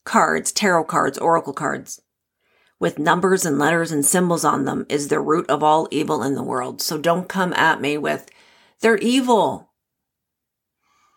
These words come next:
They're not. They're tools. And yes, we can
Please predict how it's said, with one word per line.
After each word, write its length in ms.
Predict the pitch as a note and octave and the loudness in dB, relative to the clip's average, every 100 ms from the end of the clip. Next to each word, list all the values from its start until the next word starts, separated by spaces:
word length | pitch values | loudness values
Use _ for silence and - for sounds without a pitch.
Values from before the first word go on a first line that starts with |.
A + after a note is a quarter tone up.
| _ _ _ _ _ _ _ _ _ _ _ _ _ _ _ _ _ _ _ - | _ _ _ _ _ _ _ _ _ _ _ _ _ _ _ _ _ _ _ -6
They're 160 | F3+ D3+ | 0 2
not. 420 | C#3 - _ - _ _ _ - | 0 -2 _ -20 _ _ _ -8
They're 140 | F3 | -6
tools. 600 | - F#3+ E3+ - - - _ _ _ _ _ _ _ G#3 | -6 -4 -4 -4 -8 -12 _ _ _ _ _ _ _ 0
And 220 | A3 A3 | 2 4
yes, 580 | A3 D#3+ D3+ - - _ _ _ _ _ _ _ _ _ _ _ _ _ _ | 4 4 0 -6 -10 _ _ _ _ _ _ _ _ _ _ _ _ _ _
we 220 | F3+ G#3 | 0 2
can 680 | G#3+ - G#3 G#3 G#3+ A3 G#3+ | 2 0 2 2 2 2 -2